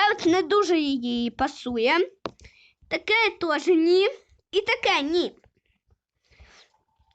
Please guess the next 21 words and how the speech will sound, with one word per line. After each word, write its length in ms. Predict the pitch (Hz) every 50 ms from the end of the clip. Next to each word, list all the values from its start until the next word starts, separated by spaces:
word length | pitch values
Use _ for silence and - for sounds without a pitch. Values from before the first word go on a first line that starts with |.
| _ _ _
Якщо 480 | - 285 311 330 349 427 - - - 359
до 160 | 285 294 294
чого, 480 | 285 - - 381 381 453 480 480 453 381
мені 420 | 320 311 320 330 359 392 403 415 415 - _
це 140 | - 320 320
не 160 | 349 359 370
дуже 300 | 359 277 359 392 370 339
подобається. 640 | 349 - 311 269 277 269 262 277 311 339 - - 453 370 392 440 508 480 - - - _ _ _ _ _ _ _ _ _ _ _ _ _ _ _ _ _ _ _ - _ _ _ _ _ _ _ _ _ - _ _ _ _ _
Тут, 260 | 392 403 427 427 -
типу, 220 | 359 359 - -
ще 180 | - 403 349 349
нема 340 | 330 311 294 285 294 349 339
що 320 | - - - - 349 349
вибрати, 420 | 330 359 359 359 370 403 381 -
бо 60 | 330 339
мені 320 | 349 339 330 339 339 392
тут 240 | 392 - 381 370 -
нічого 340 | 311 311 330 - - 269 247
не 100 | 254 247
подобається. 840 | - - 233 233 233 247 247 285 320 311 311 _ - 370 370 381 - _ - _ _ _ _ _ - - - -
Ну, 100 | - 330